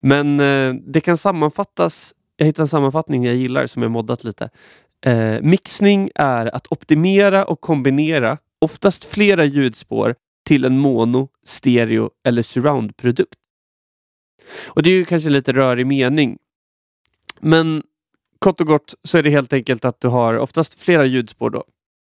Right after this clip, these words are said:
som du sätter en balans på så att de upplevs som en helhet. Och denna görs ju oftast i stereo. Det är om ni lyssnar på lurar när ni har två. Så att det låter som att det kan vara brett. Då är det ju stereo, för då är det två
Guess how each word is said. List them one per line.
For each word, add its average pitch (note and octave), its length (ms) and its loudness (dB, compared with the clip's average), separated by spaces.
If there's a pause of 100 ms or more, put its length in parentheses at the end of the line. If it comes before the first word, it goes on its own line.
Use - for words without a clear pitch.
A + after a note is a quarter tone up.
(240)
som B2 200 0
du A2+ 360 -2 (680)
sätter C#3 300 0
en C3 120 2
balans E3+ 440 -2
på A2+ 320 -4
så - 160 -8
att - 60 -8
de A#2 120 -4
upplevs A#2+ 400 -2
som A#2 140 -6
en A2+ 80 -2
helhet. B2+ 600 -4 (580)
Och C3 100 0
denna D3 260 2
görs C#3+ 280 2
ju C3 40 2
oftast - 420 -2
i B2+ 80 0
stereo. D#3+ 580 2 (100)
Det C3+ 140 0
är B2+ 80 4
om A#2+ 100 0
ni A2+ 60 0
lyssnar A2+ 240 -6
på A2+ 100 -10
lurar A#2 380 -2
när A#2+ 100 -8
ni A2 60 -4
har A2 80 -6
två. A#2 380 -8 (380)
Så - 60 0
att A#2+ 60 -4
det B2+ 180 0
låter C#3 340 0
som B2 140 -2
att - 220 -4
det B2+ 140 0
kan A#2+ 140 -2
vara A2 100 2
brett. - 540 -6
Då C#3 180 2
är C3 40 6
det A#2+ 60 2
ju A2+ 80 2
stereo, - 360 -2
för - 100 -14
då B2+ 60 -2
är - 20 0
det A#2+ 120 -2
två - 200 -2